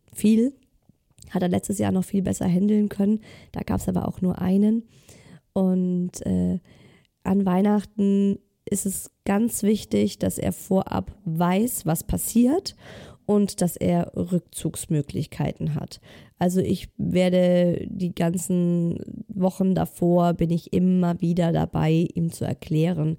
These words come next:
wie das abläuft. Es ist mir auch immer wichtig, ihn, ähm, gut im Auge zu behalten in dieser Zeit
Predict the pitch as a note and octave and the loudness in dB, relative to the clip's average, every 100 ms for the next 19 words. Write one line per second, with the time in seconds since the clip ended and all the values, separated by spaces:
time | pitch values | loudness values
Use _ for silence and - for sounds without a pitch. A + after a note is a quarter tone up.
0 | - - - - F3 D#3+ D#3 - G3+ - | -8 -20 -12 -2 0 0 -2 -2 -4 0
1 | G3+ F3+ F3 F3 F3 - - - - - | 0 2 4 2 2 -4 -16 -18 -20 -20
2 | _ F3+ - F#3 F#3 - F3 F#3+ F#3 F3+ | _ -6 -6 -2 0 0 -2 0 2 2
3 | F3+ F3 - E3+ - E3 D#3+ D#3 D#3 - | -2 -2 -2 -2 -2 -2 0 0 -2 -4
4 | C#3+ - - - _ - A3+ B3+ A3+ - | -4 -6 -8 -16 _ -2 0 2 2 2
5 | G#3 G3+ - F#3 F3+ F3 F3+ E3+ E3+ E3+ | 2 0 -2 0 2 2 0 2 0 0
6 | E3+ - - E3 E3+ F3 | -4 -4 -2 0 0 -2